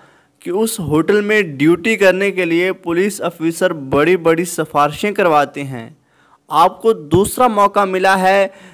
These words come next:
लेकिन आप हैं कि इस्तीफ़ा पेश कर रहे हैं। पुलिस अफिसर ने तारीखी जवाब दिया। उसने कहा, "जिस मुल्क में एक शराबी औरत के इशारे पर ट्रांसफ़र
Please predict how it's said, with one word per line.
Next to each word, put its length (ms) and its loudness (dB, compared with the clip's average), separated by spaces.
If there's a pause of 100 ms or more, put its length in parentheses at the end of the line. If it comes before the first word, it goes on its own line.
(160)
लेकिन 600 0
आप 320 2
हैं 280 -2
कि 220 -2
इस्तीफ़ा 480 0
पेश 300 0
कर 160 2
रहे 140 0
हैं। 460 -2 (520)
पुलिस 300 0
अफिसर 500 0
ने 220 0
तारीखी 600 2
जवाब 340 0
दिया। 460 -10 (240)
उसने 260 -8
कहा, 520 2 (440)
"जिस 360 -6
मुल्क 380 2
में 340 0
एक 300 -2
शराबी 540 0
औरत 480 0
के 100 -2
इशारे 520 0
पर 240 0
ट्रांसफ़र 720 0